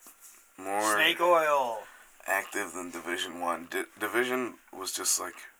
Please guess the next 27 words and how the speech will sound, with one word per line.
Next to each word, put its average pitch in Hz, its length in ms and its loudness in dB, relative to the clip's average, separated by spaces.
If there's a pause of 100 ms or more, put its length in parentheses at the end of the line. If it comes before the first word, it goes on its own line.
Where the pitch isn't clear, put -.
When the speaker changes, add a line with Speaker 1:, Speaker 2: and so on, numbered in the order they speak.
(1040)
Speaker 1:
really, 127 600 4
really 113 280 4
hyped 95 400 -2
out. 87 340 0 (1200)
And - 80 -12
then 101 80 -4
when 104 80 -2
I 95 100 -2
got 98 300 6
it, - 140 -2
it 107 140 -2
was, - 260 0 (200)
I 104 80 -2
mean, 113 180 0
it 110 120 -2
was 98 340 -6
a - 160 -4
lot 92 280 8
of 92 60 -2
stuff, - 600 6 (1120)
but - 100 -16
I 95 160 -10
really 76 240 -8
had 80 140 -8
nobody 78 340 -10
to 82 60 -10
play 87 220 -16